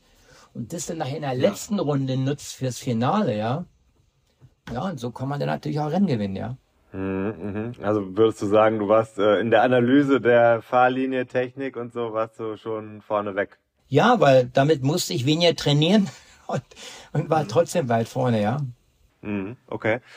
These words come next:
Speaker 3: Äh, kann sich ja jeder was von abschauen, ne? Also das ist mir zum Beispiel jetzt auch wieder aufgefallen. Viele Kurven bin ich auch nicht ideal gefahren, ne? Dann,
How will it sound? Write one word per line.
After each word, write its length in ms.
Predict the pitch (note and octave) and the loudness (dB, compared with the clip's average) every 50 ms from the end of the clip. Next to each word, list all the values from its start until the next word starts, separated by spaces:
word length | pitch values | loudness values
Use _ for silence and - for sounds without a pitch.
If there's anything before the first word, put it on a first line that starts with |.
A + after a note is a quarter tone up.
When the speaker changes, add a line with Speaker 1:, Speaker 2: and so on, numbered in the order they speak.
| - _ - | -20 _ 4
Speaker 3:
Äh, 220 | - A#2+ A#2+ A#2 | 6 6 6 6
kann 220 | - - C3+ C#3+ C#3 | 4 2 0 2 2
sich 140 | D3 B2 | 2 2
ja 60 | C#3+ C3 | 4 4
jeder 140 | C3 C3 | 6 4
was 140 | B2+ B2 - | 4 2 2
von 140 | - C3 A2+ | 0 0 2
abschauen, 880 | F2 - - _ - - - D#2 E2+ F#2+ F#2 - G2 E2+ E2 E2 E2+ F2+ | 2 0 -2 _ -8 -12 -8 -6 -6 -6 -4 -2 -2 -2 0 -2 -2 -2
ne? 80 | G#2 G2 | 0 0
Also 140 | A2 G#2+ | 2 2
das 100 | G2+ A2 | 2 0
ist 80 | G#2 G#2+ | -2 -2
mir 80 | A2+ G2+ | -2 -2
zum 140 | - G#2 | 0 0
Beispiel 240 | G#2 F#2+ - - G2 | 0 0 0 -2 -2
jetzt 100 | F#2+ - | 0 2
auch 160 | D#2+ G#2+ G#2+ | 2 2 2
wieder 180 | G#2+ A2 G2+ D#2 | 2 2 2 4
aufgefallen. 720 | F2+ G#2 G#2 - - G#2 - - G2 F#2+ F#2+ F#2+ G2 F#2+ | 4 4 4 2 -4 -8 -4 -2 -2 0 0 -2 -4 -6
Viele 240 | - - A2+ G2+ G2 | -6 -6 -6 -6 -6
Kurven 440 | - - G#2+ G#2+ G2+ F#2+ G2 F#2 F2+ | -4 -4 -2 -2 -2 -2 -6 -6 -6
bin 120 | G2 G2+ | -6 -6
ich 160 | G2 - D#2 | -4 -2 -2
auch 100 | F2 A2 | -2 0
nicht 140 | A#2 A#2 - | -2 -2 -4
ideal 400 | G2 G#2+ A2+ A2 G2+ G2+ G#2 G#2 | -4 -2 0 2 4 4 4 4
gefahren, 480 | G#2+ G#2 - - A2 G#2+ G#2 G#2 G#2+ G2+ | 2 -2 -2 0 0 2 2 0 0 -2
ne? 220 | G2+ G2 G#2 A#2 | -2 -4 -4 -4
Dann, 300 | G#2 G#2 G#2 G#2 G2+ G2 | -6 -6 -6 -8 -10 -12